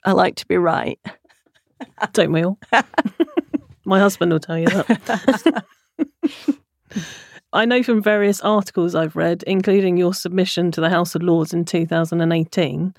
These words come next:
Speaker 2: that there are concerns, especially when working for the defence, that forensic results are expected quickly and cheaply, which could be open to abuse and incorrect and incomplete results. What changes would you like to see in this area?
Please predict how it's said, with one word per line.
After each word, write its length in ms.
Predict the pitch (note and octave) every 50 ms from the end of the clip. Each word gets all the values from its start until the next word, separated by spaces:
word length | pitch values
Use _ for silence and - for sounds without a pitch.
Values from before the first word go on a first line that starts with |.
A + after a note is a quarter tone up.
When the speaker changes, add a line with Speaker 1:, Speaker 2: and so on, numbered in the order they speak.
| _ _ - _ _ _ _ _ _ -
Speaker 2:
that 180 | - - F3+
there 200 | F3+ F3+ F#3+ F#3+
are 60 | F3+ F3
concerns, 680 | - F#3 F3 F3 - - F#3 E3 D#3+ D#3 D#3+ E3 F3
especially 420 | E3 - - F3+ E3 - - E3+ E3
when 180 | E3 E3+ E3+
working 420 | E3+ E3 E3+ E3 - - D#3+ D#3+ E3
for 140 | - -
the 80 | E3+ E3
defence, 720 | - D#3 - - - D3+ C#3+ D3 D#3+ - F3 - - - - _ _ _ _ _ _ _ _
that 120 | - - C#3+
forensic 520 | - G3 F#3 F#3 F#3+ F#3+ F#3 G3 E3 -
results 460 | F#3 F3+ E3 F3 E3+ E3 D#3 D#3 - D#3+
are 60 | D#3
expected 640 | - D#3 - - F3+ - - - - D#3 D#3+ - -
quickly 360 | - F#3+ E3+ - - E3+ D#3
and 140 | D3+ D#3+ D#3
cheaply, 580 | - - E3+ D#3+ - - - C#3 C#3 D3+ - _ _ _ _ _ _ _ _ _ _ _ _
which 240 | - D#3+ F#3+ F3 -
could 140 | - F#3 E3
be 120 | F#3 F3
open 180 | E3+ E3 - D#3+
to 120 | - - E3
abuse 560 | D#3 D#3+ - E3+ E3+ D#3+ D#3 D#3 - - -
and 140 | - E3 E3
incorrect 560 | D#3 D#3+ D#3+ - - D#3+ D#3 - - - -
and 120 | D#3 D#3+ D#3+
incomplete 520 | D#3 D#3 D3+ E3 D#3+ D3+ E3+ D#3+ D#3 -
results. 640 | D#3+ D#3 E3 F3 D#3 C#3 - - - - - - - _ _ _ _ _ _ _ _ _ _ _ _ _
What 140 | - G3 F3+
changes 420 | - - G#3 G3+ G3 F#3+ F#3 E3+ -
would 160 | D#3 D#3 -
you 100 | E3 D#3
like 200 | E3+ D#3+ - -
to 80 | -
see 240 | D#3 - - E3 D#3+
in 120 | D#3 D#3 D#3
this 180 | D3+ D#3 -
area? 380 | D#3+ D3 D3 C#3+ C#3+ D3 D#3